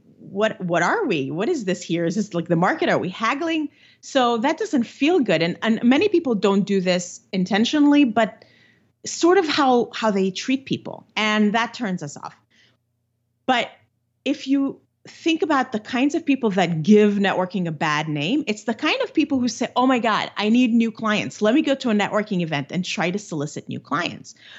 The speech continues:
They're the ones who, you know, have, are looking for a new job, and they call you out of the blue. You haven't heard from them in three years, and now they're calling you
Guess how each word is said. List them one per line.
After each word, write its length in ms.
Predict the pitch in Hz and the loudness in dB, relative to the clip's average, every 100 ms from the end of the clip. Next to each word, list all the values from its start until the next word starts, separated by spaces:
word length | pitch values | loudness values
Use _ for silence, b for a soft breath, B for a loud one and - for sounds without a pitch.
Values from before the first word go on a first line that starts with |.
| B | B
They're 160 | 269 320 | 2 4
the 80 | |
ones 260 | 349 247 240 | 2 0 0
who, 380 | 247 220 202 - | 0 0 0 -2
you 160 | - 208 | -2 2
know, 160 | 190 | 4
have, 400 | 185 190 185 180 - 208 | 2 2 -2 -2 -8 -4
are 80 | |
looking 260 | 196 214 214 | -2 -2 -4
for 160 | 214 208 | -2 -2
a 60 | |
new 160 | 190 170 | 0 0
job, 480 | 240 285 277 233 - B B | -2 -2 0 -2 -4 B B
and 200 | 226 220 | 0 2
they 100 | 214 | 4
call 380 | 208 - 262 277 | 2 -2 -2 2
you 180 | 294 285 | 2 2
out 160 | 220 247 | 0 -2
of 100 | 220 | -2
the 60 | |
blue. 200 | 202 214 | -6 -4
You 140 | 240 247 | -2 -2
haven't 180 | 233 | -2
heard 260 | 214 247 262 | -4 -4 -6
from 180 | - 269 | 0 2
them 160 | 226 | 4
in 80 | 190 | 2
three 280 | 190 262 277 | 0 2 4
years, 340 | 277 285 240 | 6 6 4
and 100 | 202 | 4
now 140 | 208 214 | 4 2
they're 160 | 208 | 0
calling 400 | 202 - 240 226 | -2 -2 0 0
you 80 | 208 | -2